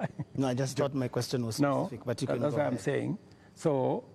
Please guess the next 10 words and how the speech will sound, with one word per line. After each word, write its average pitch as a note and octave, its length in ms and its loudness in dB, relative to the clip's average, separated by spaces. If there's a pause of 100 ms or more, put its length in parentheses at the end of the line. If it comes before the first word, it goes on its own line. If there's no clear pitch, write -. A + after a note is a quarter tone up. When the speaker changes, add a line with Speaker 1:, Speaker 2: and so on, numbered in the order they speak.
Speaker 1:
uh, A#2+ 1120 0
maybe G3 440 4
my C#3+ 180 2
cabinet C#3 400 0
would B2+ 80 -2
have A#2+ 140 -2
done A#2 200 -4
better, A2+ 260 -8 (800)
right? C#3 240 -2 (960)
And C3+ 400 2